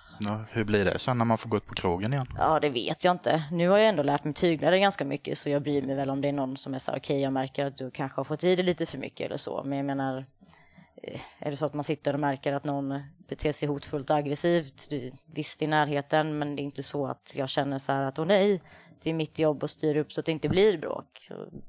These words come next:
Speaker 2: det, det är ju orimligt egentligen att så här vara den.
Speaker 1: Eh, hur gammal var du när du kände att du tog det här vuxna ansvaret hemma?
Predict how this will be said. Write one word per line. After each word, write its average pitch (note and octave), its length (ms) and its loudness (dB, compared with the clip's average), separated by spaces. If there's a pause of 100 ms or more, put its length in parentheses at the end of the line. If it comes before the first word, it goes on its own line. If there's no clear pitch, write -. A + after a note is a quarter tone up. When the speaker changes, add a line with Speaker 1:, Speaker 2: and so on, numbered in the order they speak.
(380)
Speaker 2:
det, C3 460 -2 (600)
det D#3 60 2
är D#3+ 40 6
ju D#3+ 60 6
orimligt D#3 520 2
egentligen B2 360 2
att B2+ 60 -2
så - 100 4
här B2 60 4
vara A#2+ 220 6
den. A2+ 160 0 (520)
Speaker 1:
Eh, G#2 360 -2
hur G#2+ 80 0
gammal G#2+ 300 4
var F2+ 200 2
du F#2+ 80 -2
när A2+ 120 4
du B2 100 0
kände C3+ 280 2
att - 140 -2
du G#2+ 240 2 (800)
tog G#2+ 180 0
det G#2+ 80 4
här G#2 100 6
vuxna F#2 460 -2
ansvaret A2 500 2
hemma? A2 320 -2